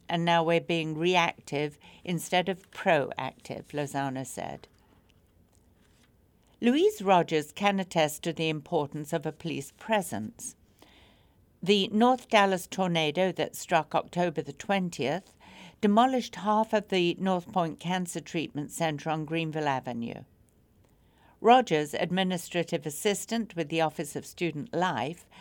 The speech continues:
lives across the street from the building.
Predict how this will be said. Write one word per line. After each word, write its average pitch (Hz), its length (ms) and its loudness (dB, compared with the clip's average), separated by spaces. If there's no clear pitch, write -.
lives 247 260 6
across 226 480 0
the 180 80 -4
street - 420 -6
from 165 340 -2
the 160 80 -4
building. 135 600 -4